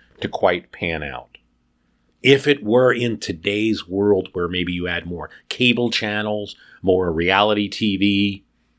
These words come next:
I think someone like Wills would be quite famous. Now it was newspapers, magazines. Alex Haley, the author of Roots, who's gonna be super famous during this time, interviews Wills at length, planning to do a book on him.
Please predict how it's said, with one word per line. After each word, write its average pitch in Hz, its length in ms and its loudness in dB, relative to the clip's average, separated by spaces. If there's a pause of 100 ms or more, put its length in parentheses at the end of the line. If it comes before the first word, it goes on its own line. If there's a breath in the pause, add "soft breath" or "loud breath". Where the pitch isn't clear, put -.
(280)
I 120 100 0
think 123 160 -4
someone 110 300 0
like 98 220 0
Wills 95 380 4
would 90 180 -2
be 82 360 -2
quite 98 220 2
famous. - 640 -14
Now 107 380 4
it 92 80 -2
was 85 160 -6
newspapers, 87 640 -2
magazines. 76 920 -6 (440)
Alex 131 340 -2
Haley, 120 440 2
the 98 220 -6
author 101 420 2
of 85 240 -2
Roots, 127 320 6
who's 92 140 -4
gonna 104 160 0
be 87 80 -2
super - 340 0
famous 110 460 -2
during 80 240 -10
this 78 80 -14
time, - 160 -8 (160 loud breath)
interviews 98 640 0
Wills 82 340 0
at 82 140 -8
length, 95 380 -2 (600)
planning 110 360 2
to 98 60 0
do 107 120 6
a 101 40 4
book - 300 -6
on 76 180 -4
him. 67 120 -16